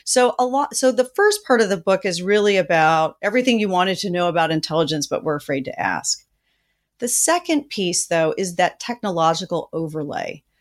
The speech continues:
So as you and I have talked about a lot, emerging technologies from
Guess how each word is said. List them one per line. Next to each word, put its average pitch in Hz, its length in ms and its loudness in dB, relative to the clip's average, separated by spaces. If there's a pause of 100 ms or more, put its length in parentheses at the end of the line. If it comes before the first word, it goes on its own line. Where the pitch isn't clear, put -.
(220)
So 196 220 0
as 202 100 0
you 294 120 2
and 262 100 2
I 208 60 4
have 185 100 2
talked 226 300 -4
about 170 220 2
a 151 40 -2
lot, 147 480 -2 (460)
emerging 262 500 2
technologies 165 920 -2
from 151 480 -4